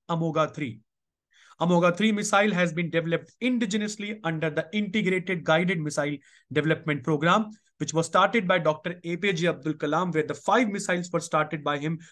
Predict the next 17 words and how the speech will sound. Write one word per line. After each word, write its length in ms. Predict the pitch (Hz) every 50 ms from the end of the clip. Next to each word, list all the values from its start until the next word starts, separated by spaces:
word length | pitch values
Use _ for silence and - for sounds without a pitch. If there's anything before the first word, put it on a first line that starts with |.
| _ _ -
Patna, 380 | 175 170 175 - 185 170 139
which 140 | 123 143 135
stands 320 | - - 170 170 175 170
for 160 | - - 165 165 -
Patna, 460 | - 170 170 170 180 185 190 196 196 -
P 100 | 170 160
stands 340 | 160 - 165 151 151 147 -
for 280 | - 151 143 139 - - - _ _ _
Prithvi, 480 | - 196 190 - 180 190 214 214 214 190
A 120 | 170 165
stands 300 | 156 - - 151 147 147
for 220 | - - 180 170 - -
Agni, 320 | 165 170 180 180 190 208
T 180 | 196 - 170 156
stands 360 | 151 - - 143 139 139 -
for 180 | - 139 131 131
Trishul, 520 | - 170 170 - - 202 202 202 196 190